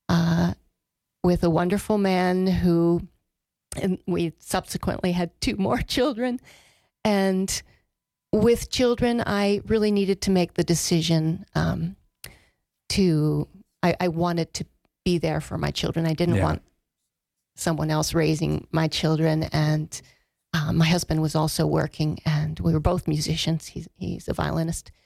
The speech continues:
Speaker 1: And, uh, then we did move back to America. And, uh, I continued singing a little bit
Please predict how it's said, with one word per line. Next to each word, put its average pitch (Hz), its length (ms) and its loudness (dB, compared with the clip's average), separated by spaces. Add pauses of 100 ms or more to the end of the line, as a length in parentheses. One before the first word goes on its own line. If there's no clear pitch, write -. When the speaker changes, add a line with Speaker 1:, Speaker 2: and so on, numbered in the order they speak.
(540)
Speaker 1:
And, 165 460 0
uh, 160 300 0 (1000)
then 165 320 0 (580)
we 156 520 0 (420)
did 156 240 0
move 165 280 2
back 156 280 -2
to 156 180 0
America. 160 560 0 (1400)
And, 160 500 0
uh, 175 240 -2 (720)
I 175 200 0
continued 208 500 -2
singing 220 360 -2
a 180 60 0
little 202 200 0
bit 277 260 -2